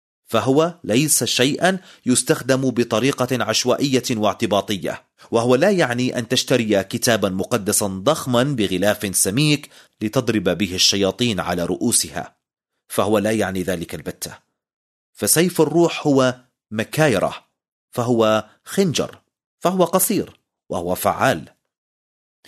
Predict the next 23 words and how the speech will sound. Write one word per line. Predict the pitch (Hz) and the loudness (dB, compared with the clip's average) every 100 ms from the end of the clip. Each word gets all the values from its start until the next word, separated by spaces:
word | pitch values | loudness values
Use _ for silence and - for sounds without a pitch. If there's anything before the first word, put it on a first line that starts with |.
| - - | -20 -6
ولا | 139 151 | 2 2
بد | 160 180 131 | 2 0 2
أن | 135 - 127 98 | 2 2 -2 -2
يستخدم | 95 - 131 101 107 101 95 | -2 -2 -4 -2 -2 -2 -4
لتوجيه | - 123 107 95 95 101 90 | -2 0 0 0 0 0 -2
ضربة | 87 123 147 156 170 | 0 0 2 0 -2
محددة | 131 78 - 139 127 117 110 117 - | -2 -6 -4 -4 0 0 2 0 2
إلى | 135 123 110 | 0 2 2
نقطة | 175 - 170 175 | 0 0 0 2
ضعيفة، | 156 139 139 165 127 - - _ _ _ | 2 2 2 0 -2 -6 -10 _ _ _
وإلا | 92 113 87 | 0 0 0
فإنه | 90 101 135 107 101 107 - _ - | -2 -2 -2 0 0 -2 -4 _ -6
لن | 95 123 151 | 0 0 2
يلحق | 131 - 131 - 113 110 - | 2 2 -2 0 0 0 -2
أي | 107 85 | -2 -2
أذى. | 85 85 - - - _ _ _ _ 123 | -2 -4 -4 -10 -14 _ _ _ _ 0
إذن | 120 175 185 - _ _ _ - | 2 2 0 -12 _ _ _ -6
سيف | - 104 - | -2 -2 -2
الروح | 95 135 165 156 - _ - | 0 4 4 2 -6 _ -4
هو | 98 | -2
ليس | 92 107 107 | 0 0 0
شيئاً | 107 117 - 101 | 0 0 -2 -6
عاماً، | 73 131 127 123 120 | -2 -2 2 2 0